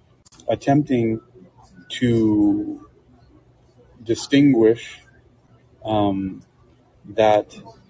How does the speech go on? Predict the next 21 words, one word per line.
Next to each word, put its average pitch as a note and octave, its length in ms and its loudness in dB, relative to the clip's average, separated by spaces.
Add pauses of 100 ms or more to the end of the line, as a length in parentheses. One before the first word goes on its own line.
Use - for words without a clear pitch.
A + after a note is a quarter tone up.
(760)
the A2+ 100 -2
Chinese B2+ 600 0
had A2 420 2
completely, B2 800 -2 (1120)
um, G2 840 -2 (1300)
evolved A#2 500 4
and A2+ 100 -2
developed A2 520 2 (380)
independently C3 560 4
from A2 180 -12
all A2+ 220 2
other G#2+ 180 0
races, G#2 640 -6 (800)
uh, G2 380 -2 (400)
in G#2+ 140 -2
the G#2 80 2
world, G2+ 500 2 (2500)
and A2+ 160 0
wanted A#2 280 2
to A2+ 60 -4
s-, - 240 -10